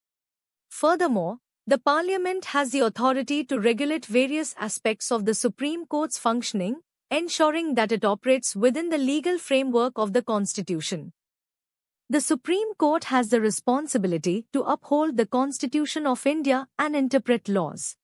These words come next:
It ensures that justice is accessible to all citizens and protects their fundamental rights, which are laid out in Part three of the Constitution.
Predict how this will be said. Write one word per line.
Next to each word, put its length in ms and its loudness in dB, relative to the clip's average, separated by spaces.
It 160 0
ensures 640 2
that 200 2
justice 560 0
is 180 0
accessible 640 0
to 140 -2
all 280 0
citizens 680 -2
and 200 0
protects 460 0
their 200 2
fundamental 720 0
rights, 520 -4
which 220 0
are 60 6
laid 320 2
out 300 2
in 160 2
Part 320 2
three 300 0
of 140 2
the 100 2
Constitution. 920 -2